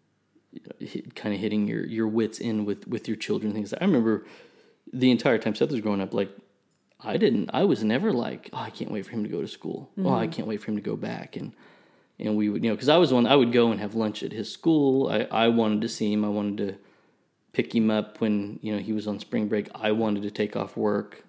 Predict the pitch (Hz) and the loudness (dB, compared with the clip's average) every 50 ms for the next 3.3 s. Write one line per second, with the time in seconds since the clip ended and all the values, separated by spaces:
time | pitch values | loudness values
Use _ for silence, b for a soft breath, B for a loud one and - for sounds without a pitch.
0 | - - 113 110 107 104 104 101 104 101 101 110 107 104 98 98 - b b b | -10 -8 -4 -4 -2 -2 -2 -2 -4 -4 -2 -2 -2 -2 -2 -4 -10 b b b
1 | b b b b b b b b 147 147 131 143 139 135 120 - - - - 127 | b b b b b b b b 2 4 4 6 4 4 4 0 -2 0 2 2
2 | 127 107 107 120 127 156 - - 110 - 117 117 101 - - 113 107 107 110 104 | 2 2 2 0 -2 -2 -2 -4 -4 -2 -2 -2 -4 -4 -6 -6 -4 -4 -4 -2
3 | 107 113 107 104 110 107 | -2 -2 -2 -2 -4 -6